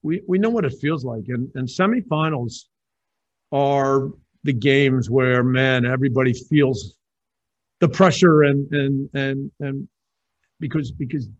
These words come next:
getting to a final is so special. And, uh, you could sense that our group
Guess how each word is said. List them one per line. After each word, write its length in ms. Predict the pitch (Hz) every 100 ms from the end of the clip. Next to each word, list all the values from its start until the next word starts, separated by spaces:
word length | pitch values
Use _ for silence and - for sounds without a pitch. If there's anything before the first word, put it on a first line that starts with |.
| _
getting 300 | 208 208 208
to 160 | - 156
a 100 | 120
final 340 | 147 147 123
is 200 | 117 -
so 140 | - 147
special. 500 | - - 131 - 117 _ _ -
And, 500 | 123 123 127 127 123 _ _ _ _ _ _ -
uh, 220 | 131 127
you 200 | 139 175
could 200 | 233 202
sense 440 | - 160 156 147 -
that 140 | 139
our 180 | 131 135
group 460 | 131 135 139 135